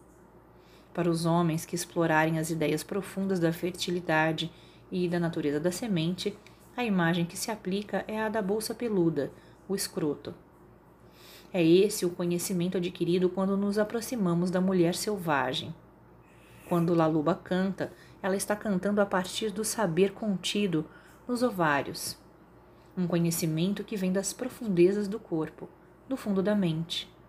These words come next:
do fundo da alma. Os símbolos da semente e dos ossos são muito semelhantes. Se tivermos o rizoma, a base, a parte original,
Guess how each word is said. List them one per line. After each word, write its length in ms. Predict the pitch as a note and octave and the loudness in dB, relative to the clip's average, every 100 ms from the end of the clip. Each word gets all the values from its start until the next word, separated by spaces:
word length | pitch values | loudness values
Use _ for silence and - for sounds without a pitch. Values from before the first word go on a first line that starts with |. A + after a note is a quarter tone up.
| - - | -20 -14
do 80 | C4 | -12
fundo 260 | - F3+ E3 | -6 -2 0
da 160 | E3+ | 0
alma. 460 | F3 D3+ D3+ D3+ E3+ - - - - - - - - - - - - - - - | 0 -2 -4 -8 -12 -16 -20 -20 -20 -20 -20 -20 -20 -20 -20 -20 -20 -20 -20 -6
Os 120 | F#3 | -4
símbolos 440 | - G3 F3 F3 E3+ | 0 0 4 4 4
da 100 | E3+ | 0
semente 540 | F#3 E3 E3+ F#3 F3+ | 0 0 2 0 0
e 20 | |
dos 240 | E3+ E3+ E3+ | 0 0 2
ossos 380 | E3+ F3+ F#3 | 2 0 -2
são 180 | - A3+ | -6 -2
muito 380 | F#3+ F3 F#3 F#3 | 2 2 2 0
semelhantes. 920 | - E3+ D#3+ D3+ D3+ E3 F#3+ - - - - - - - - | -2 -2 -2 -2 -4 -6 -8 -10 -14 -18 -20 -20 -20 -20 -14
Se 160 | - - | -10 -4
tivermos 680 | G3 E3+ F3 F#3+ F#3 E3+ | -4 2 4 4 2 0
o 60 | E3+ | 0
rizoma, 720 | G3 G3+ E3+ E3+ F#3 F3 D#3+ | 0 0 0 0 2 2 0
a 20 | |
base, 540 | D#3+ D#3+ E3 F3+ F3 E3+ | 0 2 4 4 2 0
a 80 | - | -2
parte 420 | - G#3 - B3 | -6 -6 -6 -6
original, 640 | A3+ A3+ A3 E3 D#3+ | -4 -4 0 2 2